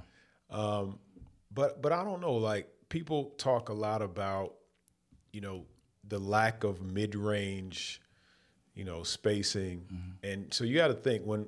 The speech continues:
Speaker 1: when we played, you have, the lanes were a little bit more clogged and
Speaker 2: Mm-hmm.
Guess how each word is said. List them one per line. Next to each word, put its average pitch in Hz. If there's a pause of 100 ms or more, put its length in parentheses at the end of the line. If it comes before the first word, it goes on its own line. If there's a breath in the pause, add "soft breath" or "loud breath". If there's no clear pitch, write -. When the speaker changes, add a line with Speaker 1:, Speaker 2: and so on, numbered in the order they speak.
Speaker 1:
when 107
we 123
played, 107 (520 soft breath)
you 104
have, 104 (300 soft breath)
the 98
lanes 113
were 107
a -
little 107
bit 101
more 98 (500 soft breath)
clogged 98
and 92
Speaker 2:
Mm-hmm. 90